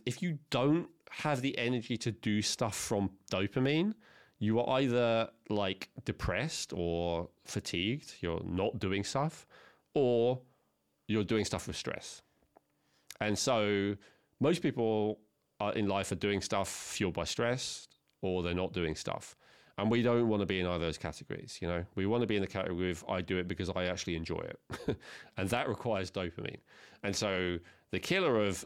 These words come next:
"I do it because I enjoy it" is prolactin. And so, uh, we wanna avoid things that raise prolactin unless we can't avoid it. So I'm not actually against V I P. If you need it,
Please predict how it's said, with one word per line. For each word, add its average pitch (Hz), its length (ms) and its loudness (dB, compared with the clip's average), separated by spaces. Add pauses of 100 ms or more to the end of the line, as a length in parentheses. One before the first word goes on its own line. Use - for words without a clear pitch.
"I 95 140 0
do 92 140 -2
it 90 100 0
because 92 220 -4
I 87 140 0
enjoy 85 300 -2
it" 82 240 -2 (200)
is 104 220 0
prolactin. 85 760 -6 (240)
And 95 120 0
so, 95 420 0 (580)
uh, 90 340 0
we 107 120 2
wanna 127 300 2
avoid 98 520 -2
things 85 460 -2
that 85 360 -2 (580)
raise 95 280 -2
prolactin 90 580 -2
unless 131 600 0 (480)
we 110 80 0
can't 95 280 0
avoid 92 320 -6
it. - 120 -10 (100)
So 95 260 0 (440)
I'm 107 100 2
not 147 200 2
actually 110 220 -2
against 110 400 -2
V 123 140 -2
I 123 120 2
P. 131 360 0 (880)
If 139 240 0
you 107 100 2
need 120 260 0
it, 156 280 -2